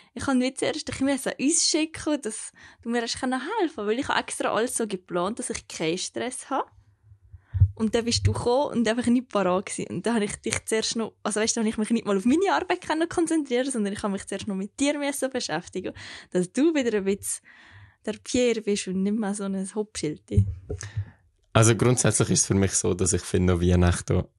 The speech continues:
Speaker 2: ist schön und ich finde es ganz schön, nehmen sich viele Leute dann Zeit und freuen sich.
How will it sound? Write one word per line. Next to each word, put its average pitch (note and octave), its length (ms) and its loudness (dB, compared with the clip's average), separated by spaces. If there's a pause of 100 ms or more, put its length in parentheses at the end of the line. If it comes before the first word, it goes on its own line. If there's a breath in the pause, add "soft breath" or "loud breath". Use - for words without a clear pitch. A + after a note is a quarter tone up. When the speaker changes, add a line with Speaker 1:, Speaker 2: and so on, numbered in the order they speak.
(280)
Speaker 2:
ist - 340 2 (400)
schön A#2 640 4
und F#2 180 2
ich - 60 -6
finde - 200 0
es - 40 -4
ganz G2 240 4
schön, F#2+ 200 4
nehmen F#2+ 220 2
sich - 140 0
viele F#2 280 0
Leute F#2+ 160 -4
dann F2 340 2
Zeit - 420 -2
und F2+ 100 -6
freuen G#2+ 300 2
sich. C3 320 2